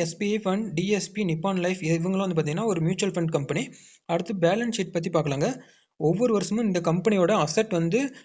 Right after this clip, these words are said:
இன்க்ரீஸ் ஆகி போயிட்டே தான் இருக்கு. ரெண்டாயிரத்தி இருபத்தி ரெண்டுல இருந்து ரெண்டாயிரத்தி இருபத்தி நாலு கம்பேர் பண்ணும்போது இந்த கம்பெனிக்கு வந்து அசெட், அதாவது சொத்து வந்து அதிகமாயிட்டே போகுது. நான் மந்த்லி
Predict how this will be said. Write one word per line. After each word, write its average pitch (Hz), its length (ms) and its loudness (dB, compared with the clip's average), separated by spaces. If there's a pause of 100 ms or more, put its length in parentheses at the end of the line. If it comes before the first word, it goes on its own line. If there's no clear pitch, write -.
(120)
இன்க்ரீஸ் 208 360 0
ஆகி 190 140 4
போயிட்டே 170 260 4
தான் 185 100 6
இருக்கு. 143 180 2
ரெண்டாயிரத்தி 180 360 2
இருபத்தி 180 260 0
ரெண்டுல 151 200 0
இருந்து 202 200 0
ரெண்டாயிரத்தி 180 300 2
இருபத்தி 170 200 0
நாலு 165 160 0
கம்பேர் 165 280 0
பண்ணும்போது 151 340 0 (360)
இந்த 160 160 2
கம்பெனிக்கு 175 440 0
வந்து 196 200 0
அசெட், 156 300 -2
அதாவது 202 240 0
சொத்து 165 300 0
வந்து 170 200 0
அதிகமாயிட்டே 165 480 2
போகுது. 139 220 0 (720)
நான் 170 160 0
மந்த்லி 185 260 -2